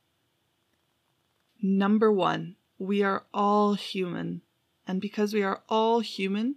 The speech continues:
we are all different, and that difference is unique and beautiful.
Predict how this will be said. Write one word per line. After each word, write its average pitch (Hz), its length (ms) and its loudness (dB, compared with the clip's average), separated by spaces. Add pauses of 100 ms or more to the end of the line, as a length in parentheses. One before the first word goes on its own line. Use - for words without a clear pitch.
(280)
we 190 100 -2
are 190 160 -2 (100)
all 208 360 6
different, 185 720 -6 (120)
and 190 200 -2
that 185 160 -4 (140)
difference 214 680 -2
is 180 200 -10
unique 170 800 -8 (140)
and 180 320 -4
beautiful. 165 840 -4